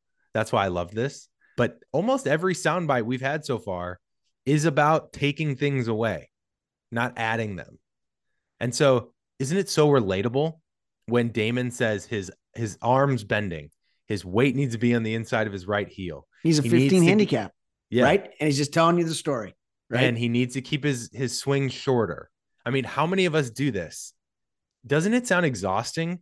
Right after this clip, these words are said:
Speaker 1: to figure out how to swing a club thinking about even those three things, let alone five? And then
Speaker 2: Yeah.
Speaker 1: one day he goes to Pebble and he says, "I'm just gonna look at that tree." And try and hit towards it. And he gets out of his own way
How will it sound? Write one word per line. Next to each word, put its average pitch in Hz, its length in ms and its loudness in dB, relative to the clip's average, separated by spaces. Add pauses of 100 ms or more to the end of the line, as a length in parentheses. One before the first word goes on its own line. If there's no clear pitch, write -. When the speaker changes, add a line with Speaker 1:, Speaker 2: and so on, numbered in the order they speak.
Speaker 1:
to - 60 -6
figure 139 300 0
out 135 100 2
how 135 100 -2
to 123 60 -2
swing 135 280 -4
a 131 60 -2
club 120 360 -4
thinking 120 260 -4
about 135 320 2
even 131 160 0
those 120 220 -4
three 107 240 -4
things, 147 320 -2
let 113 120 0
alone 90 220 -4
five? 98 520 -4 (560)
And 123 100 -2
then 135 140 4
Speaker 2:
Yeah. 120 40 0
Speaker 1:
one 156 200 2
day 160 260 2
he 123 100 -2
goes 131 200 0
to 139 80 -4
Pebble 123 420 -2
and 104 80 -6
he 107 60 -8
says, 110 240 -4
"I'm 120 100 -4
just 120 100 -12
gonna 127 140 -4
look 123 140 -4
at 131 60 -4
that 113 180 0
tree." 113 420 -4 (800)
And - 60 -14
try 127 180 -2
and 110 80 -4
hit 147 180 -2
towards 92 320 -2
it. 71 180 -10 (760)
And 113 100 -6
he 110 60 -4
gets 147 220 -2
out 147 140 4
of 127 60 0
his 117 120 0
own 135 200 0
way 107 440 0